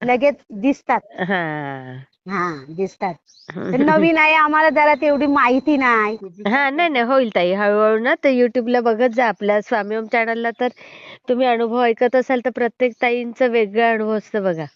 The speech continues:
Speaker 1: असतं, वेगळे असते, वेगळे
Speaker 2: हम्म,
Speaker 1: असते.
Speaker 2: हम्म.
Speaker 1: वेगळे असते.
Speaker 2: तर ते
Speaker 1: तर ते, ते
Speaker 2: ऐकायचं.
Speaker 1: सारखे बघते आम्ही.
Speaker 2: हा, मग त्यांच्यामुळे
Speaker 1: हा.
Speaker 2: कसं प्रत्येकाची सेवा वेगळी असते,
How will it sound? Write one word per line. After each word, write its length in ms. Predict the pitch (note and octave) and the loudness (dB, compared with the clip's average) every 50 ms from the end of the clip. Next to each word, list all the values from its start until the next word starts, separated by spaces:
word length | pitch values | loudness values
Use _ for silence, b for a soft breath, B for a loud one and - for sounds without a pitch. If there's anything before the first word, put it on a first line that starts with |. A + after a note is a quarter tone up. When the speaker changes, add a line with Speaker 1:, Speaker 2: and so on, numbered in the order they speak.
| - | -2
Speaker 1:
असतं, 420 | G#3+ A#3 C#4+ - - - C4 A3+ A3 | 0 0 0 -2 -4 -2 -2 0 2
वेगळे 320 | A#3 C4 B3+ A#3 A3+ A#3+ A#3 | 2 2 2 2 2 2 2
असते, 320 | G#3+ G3+ - - - D#3 | 0 0 -2 -6 -12 -10
वेगळे 360 | D#3 F3 G3+ G#3+ G3 G#3+ G#3+ | -8 -6 -6 -4 -4 -2 0
Speaker 2:
हम्म, 20 | G#3+ | 0
Speaker 1:
असते. 280 | F#3 F3 E3+ E3+ E3+ | 0 0 -2 -2 -4
Speaker 2:
हम्म. 280 | F3+ F3 E3 D#3+ D#3 D3+ D3+ _ _ _ - | -4 -4 -6 -6 -8 -10 -14 _ _ _ -6
Speaker 1:
वेगळे 320 | G#3+ A3 A3 F#3+ A3+ A#3+ | -4 -4 -4 -2 -2 -2
असते. 220 | A3+ A3+ - G#3 F3 - _ _ | -2 -2 -2 -6 -10 -10 _ _
Speaker 2:
तर 40 | - A3 | -14 -6
ते 120 | - - | 0 2
Speaker 1:
तर 140 | B3+ C#4 D#4 - - | 2 4 4 2 0
ते, 160 | F4 E4 - G3 | 2 4 4 4
ते 180 | G3 D#4+ F4 | 4 2 0
Speaker 2:
ऐकायचं. 40 | F#4+ | 2
Speaker 1:
सारखे 360 | - F#4+ D#4 C#4 C4 - F4+ F#4 | 2 2 0 0 0 0 0 2
बघते 320 | D#4 D#4 B3 - - C4 B3+ | 2 0 -2 -2 0 0 0
आम्ही. 300 | A3 G3+ G3 G3+ C4 G4+ - _ - G#3+ | 0 0 0 0 -2 -2 -4 _ -6 -2
Speaker 2:
हा, 300 | A#3+ C4 C4+ B3+ A3+ G#3 | -2 0 0 0 -2 -2
मग 100 | G#3 G#3+ G#3+ - | -4 -6 -4 -2
त्यांच्यामुळे 540 | B3 A#3 A3+ A3 - C4+ C4+ C#4 C#4 C#4+ | -2 -2 -2 0 -2 0 2 2 2 2
Speaker 1:
हा. 0 | C#4 | 2
Speaker 2:
कसं 320 | D4 D#4 - - E4+ F4+ F#4+ B B B B B B B B B B - A3+ - | 0 -2 0 0 0 -2 -2 B B B B B B B B B B -12 -10 -4
प्रत्येकाची 680 | - A#3+ A#3 G#3 - - B3 B3 A3+ B3 A#3+ G3+ - B3 | -2 -2 -2 0 2 2 2 2 2 0 -4 -4 -4 -4
सेवा 380 | - - B3+ A3+ G#3+ G#3+ G#3+ G#3+ | -2 0 0 2 2 2 0 0
वेगळी 340 | G#3+ G#3+ G3+ F#3+ G3 G3+ G3+ | 0 -2 -2 -2 -2 0 0
असते, 380 | G3 F#3+ - _ _ - G3+ | 0 -2 -4 _ _ -2 -2